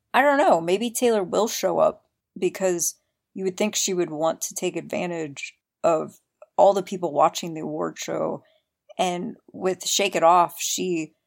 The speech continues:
performed Shake It Off at the V M As. Maybe she'll do a surprise performance and that would be it. Maybe she would just do that and not be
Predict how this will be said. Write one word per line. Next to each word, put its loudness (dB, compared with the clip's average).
performed 0
Shake -4
It -2
Off 2
at -4
the -12
V -6
M -4
As. -8
Maybe -4
she'll -2
do -2
a -2
surprise -2
performance 0
and -4
that 2
would -2
be -12
it. -4
Maybe -6
she -8
would -10
just -10
do -2
that 0
and -8
not -4
be -8